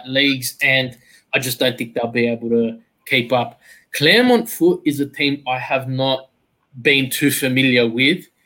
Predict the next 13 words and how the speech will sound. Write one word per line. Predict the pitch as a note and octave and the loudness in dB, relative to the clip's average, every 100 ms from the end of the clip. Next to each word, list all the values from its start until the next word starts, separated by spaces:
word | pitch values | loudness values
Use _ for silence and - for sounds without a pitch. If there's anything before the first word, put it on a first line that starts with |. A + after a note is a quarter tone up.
| _ _ - | _ _ -8
and | B2+ B2+ | -6 0
generally | C#3 D3+ D3+ D3 C#3+ | 0 2 2 2 2
when | B2 A#2+ | -2 -6
you | B2+ | -6
see | - C#3+ C3+ | -4 -4 -4
a | B2 | -4
team | - D#3 C3+ | -4 -4 -4
like | A#2+ A#2+ - | -10 -12 -2
that, | F3 C4 - - _ _ _ _ | 2 2 0 -8 _ _ _ _
you | C#3 C3 | -6 -4
don't | C#3 C3+ C3+ - | 0 0 -2 -6
see | - - C#3+ C3 | -6 0 2 4
them | C3 B2 | 0 -2